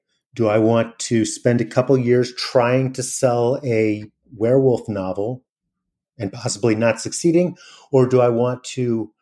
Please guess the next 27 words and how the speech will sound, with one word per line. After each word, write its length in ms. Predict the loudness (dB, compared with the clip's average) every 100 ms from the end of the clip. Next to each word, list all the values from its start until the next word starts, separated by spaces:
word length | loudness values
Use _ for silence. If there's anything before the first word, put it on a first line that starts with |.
| _ _ _ _ -8
ride 500 | -2 0 2 0 0
the 80 | 0
momentum 760 | 0 0 0 0 0 -2 -4
of 160 | -6 -4
a 60 | 0
book 260 | 0 2
I've 160 | 2 2
already 360 | 2 2 0
been 220 | 0 -2 -2
promoting 540 | -2 2 2 2 0
and 100 | 0
just 200 | -2 -2
see 80 | -2
what 120 | 0
happens 380 | -2 -4 -8 -8
if 100 | -6
I 60 |
self-publish 580 | -2 0 0 -2 -4 -8
it?" 240 | -16 -20 -20 _ _ _ -20 -20 -20 -20 -20 -8
And 240 | -4 -2 2
my 140 | 2
wife 500 | 4 4 2 -2 -18 -8
had 360 | -4 -4 -8 _ _ _ _ _ _ -20 -6 0
d-, 80 | 0
started 400 | 0 0 0 2
doing 300 | 2 2 2
some 640 | -2 0 2 2 2 -2